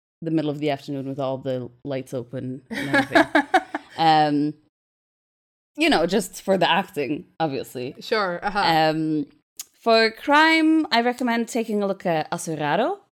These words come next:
Speaker 1: because it's, like, in a jail and there's a new, um, like, head of the jail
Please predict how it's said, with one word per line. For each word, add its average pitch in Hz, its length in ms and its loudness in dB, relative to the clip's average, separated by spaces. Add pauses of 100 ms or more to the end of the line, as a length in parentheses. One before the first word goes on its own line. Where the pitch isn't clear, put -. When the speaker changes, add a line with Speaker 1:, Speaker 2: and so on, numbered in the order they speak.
(400)
Speaker 1:
because 208 480 0
it's, 185 180 -10
like, 175 320 -2
in 185 380 4
a 156 160 0
jail 226 680 4 (360)
and 185 200 2
there's 175 260 4
a 175 60 2
new, 180 760 4
um, 147 720 -2 (680)
like, 147 320 -12
head 175 220 -2
of 170 240 -8
the 170 100 -6
jail 202 500 -4